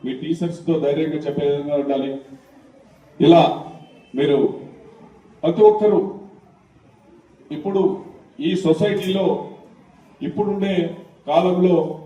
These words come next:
నిజంగా ఇంతకుముందు అయితే మనకు మొబైల్స్ లేవు, ఇంకొకరితో మాట్లాడనిచ్చే వాళ్ళు కాదు,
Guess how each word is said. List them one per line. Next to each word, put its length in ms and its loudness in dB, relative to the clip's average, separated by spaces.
నిజంగా 600 0
ఇంతకుముందు 440 -6
అయితే 380 -4
మనకు 340 -10
మొబైల్స్ 440 4
లేవు, 480 6
ఇంకొకరితో 420 -4
మాట్లాడనిచ్చే 680 -2
వాళ్ళు 220 -4
కాదు, 460 -6